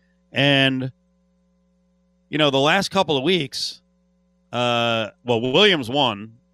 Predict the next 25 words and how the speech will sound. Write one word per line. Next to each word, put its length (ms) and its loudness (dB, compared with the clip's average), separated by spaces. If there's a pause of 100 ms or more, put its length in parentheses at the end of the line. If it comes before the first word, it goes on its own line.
(140)
Their 220 -4
guard 320 2
won 240 2
the 80 -6
Freshman 360 -4
of 60 -14
the 60 -10
Year. 380 -4 (840)
Um, 340 0 (840)
Graham 260 4
Ike 220 2
is 520 0
a 80 -2
freaking 640 -4
beast. 520 -6 (1000)
He 180 0
had, 120 4
what, 220 4
thir-, 160 2
was 180 0
it 80 -4
thirty-two 400 0
or 80 4
thirty-three 800 -4
today 640 -2